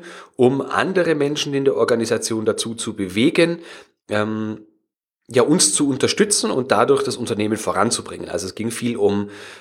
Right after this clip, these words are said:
äh, unsere persönliche Sichtweise auf die Handlungen und auf das Denken von anderen. Es ging ganz viel um Perspektivwechsel. Also ich fand, das, äh, ging, dieser Vortrag hat mich nicht enttäuscht. Es ging wirklich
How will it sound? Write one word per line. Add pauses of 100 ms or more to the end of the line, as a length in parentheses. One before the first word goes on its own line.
(140)
äh,
unsere
persönliche
Sichtweise
auf
die (260)
Handlungen
und
auf
das
Denken
von
anderen. (260)
Es
ging
ganz
viel
um
Perspektivwechsel.
Also
ich
fand,
das,
äh,
ging,
dieser
Vortrag
hat
mich
nicht
enttäuscht.
Es
ging
wirklich